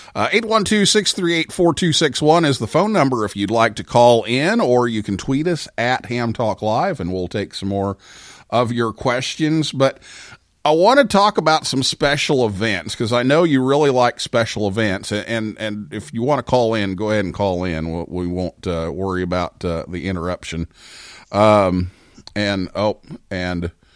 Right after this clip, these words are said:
Jill says she's in the chat room. Ham chicks rule. Okay. <laughs> So K D eight Q G A, she's here. Uh,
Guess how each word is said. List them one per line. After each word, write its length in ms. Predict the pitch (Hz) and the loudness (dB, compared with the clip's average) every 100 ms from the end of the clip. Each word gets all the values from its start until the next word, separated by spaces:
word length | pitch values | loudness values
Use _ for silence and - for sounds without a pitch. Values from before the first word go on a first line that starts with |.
| _ _ _ _ _ _ - | _ _ _ _ _ _ -10
Jill 260 | 98 101 | -4 -4
says 260 | 98 92 92 | -4 -4 -4
she's 280 | - 98 92 | -4 -4 -4
in 140 | 95 | -4
the 80 | 95 | -6
chat 320 | - 82 71 | -6 -8 -8
room. 280 | 76 76 73 | -10 -10 -8
Ham 240 | 85 90 85 | -6 -6 -6
chicks 320 | 82 - - | -8 -10 -14
rule. 180 | 55 - | -12 -2
Okay. 320 | 107 - 64 - | 0 0 -6 -12
<laughs> 40 | - - - | -20 -18 -10
So 240 | - 117 | -6 -6
K 220 | - 160 | -2 2
D 160 | 165 165 | 4 2
eight 160 | 143 | 0
Q 200 | 135 156 | 0 0
G 240 | 127 - 113 | 0 -2 -2
A, 180 | 110 104 | -2 -4
she's 280 | - 107 | -4 -8
here. 240 | 107 92 85 - 120 113 - - | -6 -10 -10 -14 -16 -16 -16 -2
Uh, 440 | 107 110 104 101 | 2 4 4 2